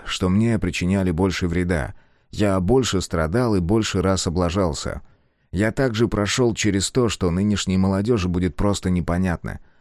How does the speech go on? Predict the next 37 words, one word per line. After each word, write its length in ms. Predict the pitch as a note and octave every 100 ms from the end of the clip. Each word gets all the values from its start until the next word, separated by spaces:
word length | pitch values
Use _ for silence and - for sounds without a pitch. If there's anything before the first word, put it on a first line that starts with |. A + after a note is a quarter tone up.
| _ -
Я 200 | G#2 G#2+
пережил 400 | A2 G#2+ F#2+ G2+
многое 500 | G2+ A#2 A2+ F2+ D#2
просто 320 | F#2 F#2+ F2
потому, 380 | F2+ E2+ F#2+ A2+
что 200 | - D#2+
достаточно 680 | C#2 - G2 F#2 - D#2+
долго 400 | D#2 G#2 G#2+ G2
нахожусь 580 | G2+ F2+ D2+ C2 F#2+ F#2+
в 80 | D2+
этом 280 | E2+ E2+ F2+
мире. 400 | G#2 G3+ D2 - - _ _ _ -
Пожилые 420 | F#2+ F#2+ C3+ D3+
люди 260 | D3 D#3+ B2+
могут 300 | B2+ B2 G#2+
быть 180 | A#2+ -
сломлены, 680 | A2 B2 B2 F2+ C#2+ A#1 - - _
но 160 | - G2
у 40 |
нас 280 | G#2 A#2 G2+
есть 260 | G2 F2 F2
огромный 440 | E2 G2 G2 F#2+
опыт. 440 | F#2 F#2+ - - - _
А 160 | F2+ E2+
также, 520 | A2+ A#2+ G#2+ G#2+ - - _ _
если 420 | E2+ A#2+ B2 A2
в 80 | G2+
течение 440 | G2+ F#2+ A2+ G#2+ G2
жизни 360 | G#2+ A2 F2+
обращать 500 | D2+ D2+ F2 G#2+ G2
внимание 420 | F2 F2+ G2+ F2
на 120 | D#2 D2+
мир 220 | F#2+ E2+
вокруг 560 | C#2 - F#2+ G#2+ - - - _
и 100 | -
некоторая 500 | D#2 F#2 G2+ F2 F#2
мудрость... 580 | F#2+ A2 G2+ A#1+ - -